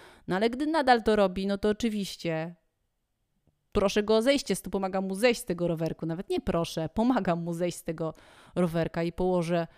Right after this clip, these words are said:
ten rowerek w-, poza zasięgiem. Nie musimy wymyślać powodów, ani non-stop tłumaczyć. Ten człowiek, jak już wszedł w ten impuls, to ten płat czołowy to już, ludzie, nie działa zbytnio.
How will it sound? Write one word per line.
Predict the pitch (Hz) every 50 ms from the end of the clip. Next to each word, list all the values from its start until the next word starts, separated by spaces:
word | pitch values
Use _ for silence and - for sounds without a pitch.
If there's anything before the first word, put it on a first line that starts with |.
| _ _ -
ten | - 175 175
rowerek | 170 170 160 165 165 165 156 - - - _ _ _ _ _
w-, | - - 185 185 165 151
poza | - 180 160 175 170
zasięgiem. | 156 165 156 - - 160 156 156 147 160 156 156 156 156 165 _ _ _ _ _ _ _ _ _ _ _ _ _ -
Nie | 208 202
musimy | 208 220 208 - - 330 320 302 269
wymyślać | 208 196 190 196 190 185 - - 185 170 165 - - _ _ _ _ _ _ _ - - _ _ -
powodów, | _ - 202 196 175 180 180 180 170 170 170 151 156 165 160 156 156 151 147 - - - - - _ _ _
ani | - 185 202 220 226
non-stop | 233 240 247 240 - - 262 247 -
tłumaczyć. | _ - 254 269 262 247 240 233 202 202 196 190 190 190 _ - 180 175 - -
Ten | _ 220 226 247 247
człowiek, | - - - 175 170 160 151 160 - -
jak | 180 _ -
już | 190 - -
wszedł | - - - - 240 254 262 -
w | - -
ten | - 190 185 180 170 - _ -
impuls, | 208 202 190 180 _ - - - 170 180 - - _ _ _ _ _ _ _ _ _
to | _ 202
ten | 214 - 240
płat | 233 _ - 269 262 - - - _ _ _ _ _ _ _ _ _
czołowy | - - 277 262 269 277 247 269
to | 269 277 269
już, | 285 - - _ - _ _ _ _ - _ _ _
ludzie, | 262 277 294 262 294 294 - - -
nie | 285 294 302
działa | 269 349 339 302 208 151 151 147 147 156 180
zbytnio. | 170 175 170 180 180 - - - 165 175 175 170 165 _